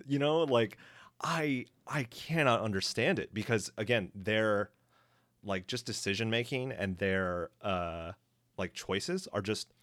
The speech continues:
they're not just, like, a little bit different from how I would play certain situations. They're drastically different. You know, like, I'm watching Shu Yi fight this guy who's, like,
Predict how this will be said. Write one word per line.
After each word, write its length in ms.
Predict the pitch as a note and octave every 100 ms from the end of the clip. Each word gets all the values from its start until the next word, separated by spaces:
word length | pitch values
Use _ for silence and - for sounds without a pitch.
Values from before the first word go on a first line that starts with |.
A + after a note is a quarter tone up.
| _ _ _ _ _ _
they're 120 | B2
not 220 | C3 D3+
just, 160 | D#3 D3
like, 160 | B2+ A2
a 60 |
little 280 | F2+ F#2+ G#2
bit 160 | A#2 G#2+
different 380 | A2+ C#3+ C#3+
from 160 | - A2
how 220 | F#2+ F#2+
I 80 | F#2
would 240 | F#2+ F2
play 280 | - F2+ E2+
certain 300 | G2 - F2+
situations. 680 | G2 F#2 F#2+ F2 F2 B2+ A2+
They're 180 | A2 G#2
drastically 880 | F2 - F#2 F2 F2 F2 - - F2
different. 380 | E2+ D#2 E2 - - - _
You 100 | G#2+
know, 140 | F#2+
like, 180 | F#2+ F#2+
I'm 140 | G2+
watching 320 | G2 A2+ - G#2
Shu 180 | -
Yi 220 | G2 F#2 G2+
fight 300 | - F2+ F#2
this 140 | F#2+
guy 220 | F#2+ F2+
who's, 240 | F#2+ F2+ -
like, 240 | D#2+ -